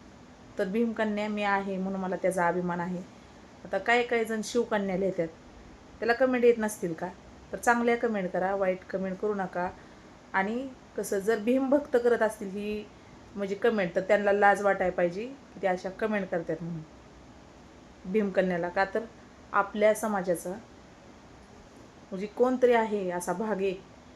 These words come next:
की आपल्या डॉक्टर बाबासाहेब आंबेडकरांच्या व्हिडिओवर, व्हिडिओ म्हणजे पुढं नेते, व त्यांचं नाव पुढं नेते. त्यांचं नाव काय पुढं न्यायची गरज नाही,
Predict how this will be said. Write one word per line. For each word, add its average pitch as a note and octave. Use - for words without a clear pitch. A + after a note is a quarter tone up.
की A3
आपल्या G3+
डॉक्टर G3+
बाबासाहेब F#3+
आंबेडकरांच्या F#3
व्हिडिओवर, F#3
व्हिडिओ G#3
म्हणजे -
पुढं A3+
नेते, F#3
व G#3
त्यांचं A3
नाव A#3+
पुढं G#3+
नेते. G3+
त्यांचं F#3+
नाव G#3+
काय G#3+
पुढं G3+
न्यायची G3
गरज F#3+
नाही, F3+